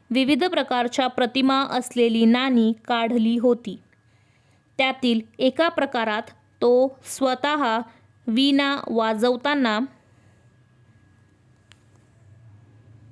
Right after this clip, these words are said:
दिसतो. त्यावर समुद्रगुप्त असे नाव लिहिलेले आहे. दुसरा चंद्रगुप्त.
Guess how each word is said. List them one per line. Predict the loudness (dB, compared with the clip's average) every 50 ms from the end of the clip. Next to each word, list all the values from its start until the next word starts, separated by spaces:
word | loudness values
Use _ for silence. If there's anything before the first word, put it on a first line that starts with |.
| -20 -20 -20 -20 -20 -20 -20 _ _ _ _ -20 _ _ -20 -20 _ _ _ _ _ _ _ _ _ _ -20 -20 _ -20 _ -8 -4
दिसतो. | -2 -2 -2 -2 -4 -4 -6 -6 -6 -10 -20 -20 _ _ _ _ -20 -20 -20 -20 _ -20 -20 -10 -6 -4
त्यावर | -2 -2 0 2 2 2 2 0 -2 -6 -10 -16
समुद्रगुप्त | -8 -4 -2 -2 0 -2 -2 0 -2 0 0 -2 -4 -4 -4 -2 0 0 -2 -2 -6
असे | -6 -6 -6 -2 -2 0 0 0
नाव | 0 -2 -2 -2 -2 -2 0
लिहिलेले | 2 2 4 4 4 4 2 2 2 0 0 -2 -2
आहे. | -4 -6 -6 -6 -8 -8 -10 -12 -16 -20 -20 -20 -20 -20 -20 -20 -20 -20 -20 -20 -20 -20 -20 -20 -20 -20 -20 -20 -20 -20 -20 -20 -20 -20 -20 -20 -20 -20 -20 -20 -20 -20 -20 -20 -20 -20 -20 -12 -10
दुसरा | -4 -2 0 -2 0 0 0 0 0 0 -2 -2 -2 -2
चंद्रगुप्त. | 0 0 2 2 0 0 0 -2 -4 -6 -8 -8